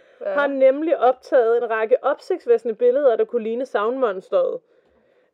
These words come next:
Speaker 2: Øh, som altså skulle være den islandske svar på Loch Ness-uhyret, ikke?
Speaker 1: Mhm.
Speaker 2: På billederne er det dokumenteret, at noget, der ligner en ormeagtig skabning, slanger sig gennem det kolde vand.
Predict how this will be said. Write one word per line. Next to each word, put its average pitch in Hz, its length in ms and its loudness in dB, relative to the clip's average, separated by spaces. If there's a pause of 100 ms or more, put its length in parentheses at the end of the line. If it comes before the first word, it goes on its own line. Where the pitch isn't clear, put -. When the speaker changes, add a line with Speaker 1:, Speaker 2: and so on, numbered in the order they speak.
(100)
Speaker 2:
Øh, 254 440 6
som 226 240 0
altså 214 240 0
skulle 226 220 -4
være 202 180 2
den 208 240 -6
islandske 214 480 -4
svar 196 180 -4
på 208 80 -4
Loch 196 140 -2
Ness-uhyret, 214 500 -4
ikke? 262 180 -2
Speaker 1:
Mhm. 226 340 -12 (240)
Speaker 2:
På 339 140 0
billederne 320 640 2
er 220 120 2
det 220 160 -2
dokumenteret, 240 560 0
at 240 60 2
noget, 220 240 2
der 254 60 2
ligner 233 260 -4
en 226 140 -8
ormeagtig 233 760 -2
skabning, 220 580 -2
slanger 226 500 -2
sig - 180 -2
gennem 220 260 4
det 226 80 -4
kolde 185 280 -2
vand. 180 180 -2